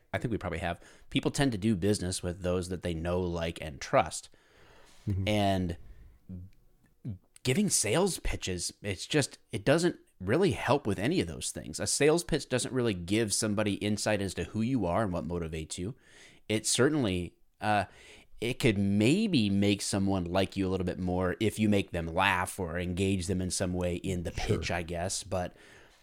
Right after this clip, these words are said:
Speaker 1: um, it, I don't know what trust can really be built in a pitch. Um, it feels like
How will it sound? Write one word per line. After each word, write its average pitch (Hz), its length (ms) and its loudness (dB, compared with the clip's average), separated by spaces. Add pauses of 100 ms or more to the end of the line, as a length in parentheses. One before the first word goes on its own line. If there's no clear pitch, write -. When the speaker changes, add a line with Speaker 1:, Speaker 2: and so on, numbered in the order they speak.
(380)
Speaker 1:
um, 85 560 -4 (560)
it, 95 220 -8 (520)
I 107 100 2
don't 139 120 2
know 135 80 2
what 123 360 0
trust - 560 2
can 92 220 -4
really 90 280 0
be 87 160 -2
built 87 420 -6 (380)
in 190 120 -2
a - 40 -6
pitch. - 600 -4 (340)
Um, 87 480 -4
it - 380 -14
feels 104 400 0
like 92 240 -2